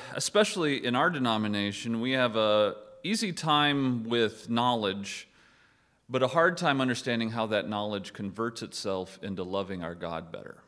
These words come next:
And so that's one of the things we're gonna talk about in these articles. So with those three things in mind,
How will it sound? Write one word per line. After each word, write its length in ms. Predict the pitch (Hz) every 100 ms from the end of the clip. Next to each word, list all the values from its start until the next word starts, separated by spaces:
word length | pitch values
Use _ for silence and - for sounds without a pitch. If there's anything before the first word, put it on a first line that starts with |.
| _ _ _ _ _ _ _ _ _ _ _ _ _ _ _ _ _ _ _ _ _ _ _ _ - _ _ _
And 140 | - 120
so 180 | 139 120
that's 460 | 131 165 - -
one 260 | - 131 160
of 80 | 160
the 60 |
things 340 | 113 110 107 104
we're 60 |
gonna 100 | 98
talk 300 | 98 160 165
about 360 | 98 90 87 113 - _ _ _ _ _ _ _ _ _
in 180 | 131 135
these 200 | 127 120
articles. 600 | 117 120 - - - - _ _ _ _ _ _ _ _ _ _ _ _ _ - - _ _ _ _ _ _ - _ _
So 260 | - - 175
with 200 | 165 160
those 280 | 196 240 -
three 220 | 226 208
things 400 | 175 190 185 147
in 100 | 143
mind, 540 | 135 139 110 95 127